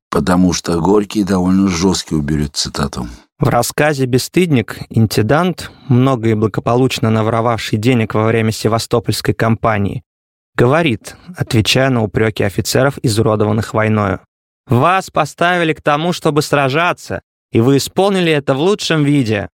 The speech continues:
Speaker 2: Вы сражались и умирали героями, на всю Европу отличились.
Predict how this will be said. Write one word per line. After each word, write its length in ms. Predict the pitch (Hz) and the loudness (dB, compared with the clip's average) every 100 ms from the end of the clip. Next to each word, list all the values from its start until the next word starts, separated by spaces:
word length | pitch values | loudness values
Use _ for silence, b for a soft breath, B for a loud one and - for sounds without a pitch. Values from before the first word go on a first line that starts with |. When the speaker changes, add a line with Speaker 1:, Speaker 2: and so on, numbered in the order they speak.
| _ _ _ - | _ _ _ -2
Speaker 2:
Вы 220 | 98 117 | 2 2
сражались 760 | - 127 123 127 147 156 147 - | 2 0 0 0 0 0 -4 -2
и 40 | |
умирали 460 | 156 151 147 156 151 | 0 0 0 0 -2
героями, 760 | 135 147 165 156 131 117 104 - | -2 0 0 0 -2 -4 -6 -4
на 160 | 113 123 | -2 -2
всю 220 | - 180 | 0 0
Европу 500 | 190 190 196 175 139 | 2 2 0 0 -2
отличились. 840 | 123 127 120 - 110 101 95 - | -2 -4 -4 -2 0 0 -4 -12